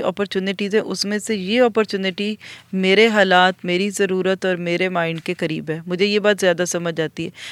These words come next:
پھر بس سر گرا کے اس پہ لگ جائے، اس پہ وقت لگائے، پھر اس کے اندر ایکسیلنسی کرے، پھر اس کے حق دے، سبق یاد کرے، ایکسٹرا time کو یوز کرے، revise کرے،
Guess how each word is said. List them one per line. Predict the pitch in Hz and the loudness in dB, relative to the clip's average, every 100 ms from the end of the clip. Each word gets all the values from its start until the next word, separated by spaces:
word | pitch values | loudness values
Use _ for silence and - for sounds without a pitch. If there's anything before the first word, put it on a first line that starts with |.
| - | -8
پھر | - 285 | -2 0
بس | 254 294 - - - _ - | 2 0 -2 -10 -20 _ -14
سر | - 226 220 175 185 | 2 4 4 -2 2
گرا | 190 196 | 6 6
کے | 202 247 247 214 | 4 -2 -4 -8
اس | 196 - | -10 -2
پہ | 214 | 2
لگ | 196 160 143 | 2 0 -2
جائے، | 160 - _ _ _ _ _ _ _ _ _ _ - _ - | -4 -4 _ _ _ _ _ _ _ _ _ _ -20 _ -4
اس | 233 - | -2 4
پہ | 254 | 6
وقت | 208 185 | 6 2
لگائے، | 185 160 147 160 _ _ _ _ _ _ - | 0 0 -2 -4 _ _ _ _ _ _ 0
پھر | 214 | 0
اس | 214 | 2
کے | - 233 | 2 4
اندر | 214 220 208 - | 4 2 2 -2
ایکسیلنسی | 196 - 202 185 175 185 | -8 -2 0 0 -2 -2
کرے، | 185 165 165 180 - | 0 2 0 -4 -4
پھر | 185 | -2
اس | 185 - | -2 2
کے | 196 190 - 175 208 | 4 6 4 0 -2
حق | - 190 | -2 0
دے، | 180 170 170 | 2 2 0
سبق | 180 175 170 180 | -2 -2 0 2
یاد | 165 - | 2 0
کرے، | 170 165 165 - - - _ | -4 -2 -4 -6 -20 -20 _
ایکسٹرا | 170 - 185 | -10 0 2
time | 175 175 180 | 4 2 0
کو | 180 | -2
یوز | 180 180 185 - | -2 -2 -4 -2
کرے، | 175 175 170 | 0 2 0
revise | 170 170 180 - | 4 4 4 0
کرے، | - 165 170 | -2 0 0